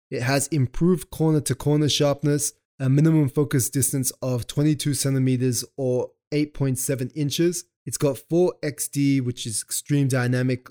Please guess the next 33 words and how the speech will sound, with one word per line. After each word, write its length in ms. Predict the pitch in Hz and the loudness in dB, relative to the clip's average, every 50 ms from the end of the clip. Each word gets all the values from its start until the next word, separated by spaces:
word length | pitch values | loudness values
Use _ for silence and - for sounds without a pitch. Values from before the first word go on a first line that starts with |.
| _ _ - | _ _ -4
linear 400 | 147 139 143 139 135 135 127 123 | 0 2 2 4 4 4 2 2
motors, 580 | 123 127 131 135 143 139 147 151 139 - - _ _ _ _ _ | 2 2 2 2 2 2 2 2 0 0 -4 _ _ _ _ _
two 140 | - 175 170 | -2 0 0
per 220 | - - 143 135 123 | 2 2 2 2 0
group, 400 | 120 - 135 160 180 - - - | 0 2 2 2 2 2 -2 -4
so 220 | - - 127 123 | -2 0 0 0
that's 220 | 127 127 120 - | 0 0 0 0
your 200 | 131 123 117 - | 0 0 -2 -2
autofocus 640 | - 135 139 139 143 127 - 147 135 120 - 123 107 | -2 -2 0 2 0 0 0 -2 -2 0 -2 0 0
motors. 460 | 131 135 135 147 151 175 180 - - _ _ _ _ _ - | 2 2 2 2 2 0 -2 -4 -8 _ _ _ _ _ -4
It's 200 | 143 135 127 - | -2 0 0 -2
composed 680 | - - - 143 135 - - 156 160 165 160 147 - - - | -2 0 0 0 0 0 0 2 2 4 4 2 2 -2 -4
of 180 | 139 139 127 | -4 -4 -2
fifteen 380 | - - 165 147 - 175 165 147 | 0 0 0 0 2 2 0 0
elements 480 | - - 143 143 139 139 131 127 - 131 | 0 0 0 2 2 2 0 0 0 -2
in 100 | 127 - | -2 0
twelve 460 | - - 131 139 139 135 123 120 - | 4 4 4 4 4 2 0 -2 0
groups. 420 | 135 139 165 202 190 - - - - _ _ _ _ | 2 2 2 2 0 -4 -8 -8 -10 _ _ _ _
The 80 | - 131 | -2 0
lens 340 | 135 139 143 147 147 131 117 | 2 2 4 2 2 0 -2
has 360 | 110 135 135 139 139 120 120 | -2 0 0 2 2 0 0
rings 400 | 123 131 143 147 143 139 123 - | 0 2 2 2 2 0 0 0
for 140 | - 123 120 | 0 0 0
zoom, 440 | 107 107 127 151 160 170 170 165 139 | 0 2 4 4 4 4 4 2 0
focus, 600 | - - 147 143 147 156 147 139 123 - - - _ - | 0 0 0 0 2 2 0 2 0 0 -4 -6 _ -8
and 200 | 135 131 123 - - | -6 -6 -6 -6 -6
aperture, 540 | 123 139 135 - 151 - - 170 170 165 - _ _ _ _ - | -6 -4 -4 -4 -2 -2 0 0 0 -2 -4 _ _ _ _ -4
with 140 | 131 113 123 | -4 0 0
a 80 | 139 | 0
switch 400 | 120 - - 139 151 143 - - | 0 0 0 0 0 0 0 -2
to 80 | - 139 | 0 0
move 340 | 135 139 139 147 143 131 127 | 2 4 4 4 2 2 0
between 680 | 135 127 - - 139 139 135 135 131 131 127 127 120 | -4 -4 -2 -2 0 0 2 2 2 2 0 0 -2